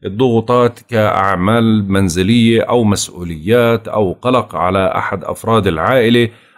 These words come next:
أو ارتباك من تراكم بعض الأعمال أو قلق من أمور إلها علاقة بديكورات أو تصليحات أو ترتيبات أو أعمال منزلية.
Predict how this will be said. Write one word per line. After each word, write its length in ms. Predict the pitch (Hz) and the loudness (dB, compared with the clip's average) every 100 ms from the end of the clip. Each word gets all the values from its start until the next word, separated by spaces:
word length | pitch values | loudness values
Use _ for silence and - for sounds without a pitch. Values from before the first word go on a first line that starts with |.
| - | -4
أو 320 | 147 165 143 | 0 2 2
ارتباك 920 | 123 139 135 117 120 107 131 135 117 107 | 2 4 4 0 -4 0 2 2 -2 0
من 600 | 127 139 120 104 87 - | 2 4 4 2 -2 -4
تراكم 640 | 113 123 143 - 98 87 | 0 2 0 0 -6 -2
بعض 240 | 107 107 | 0 0
الأعمال 720 | 107 92 98 92 107 131 123 | 0 2 0 2 2 2 0
أو 220 | - 139 139 | 0 0 0
قلق 480 | - 156 147 - | -2 0 0 -2
من 320 | 107 123 156 127 | -2 0 2 0
أمور 580 | 107 113 131 143 139 - _ _ | 0 2 4 2 0 -4 _ _
إلها 260 | 135 127 104 | -2 0 0
علاقة 540 | 92 110 123 - 113 | 0 0 -2 -2 -4
بديكورات 840 | 98 104 110 104 104 98 110 107 107 | -2 0 0 -2 -4 -2 0 0 -2
أو 160 | 104 | -6
تصليحات 840 | 92 104 - 101 95 - 110 107 | -6 -8 -8 -4 -4 -2 -2 -2
أو 160 | - 107 | -2 -4
ترتيبات 720 | - 98 - 101 87 110 104 | -2 -4 -4 -6 -2 0 -2
أو 300 | - 127 113 | -2 0 2
أعمال 460 | 92 98 104 107 98 | 2 2 2 2 2
منزلية. 640 | 101 95 98 101 90 82 | 2 0 0 0 0 -2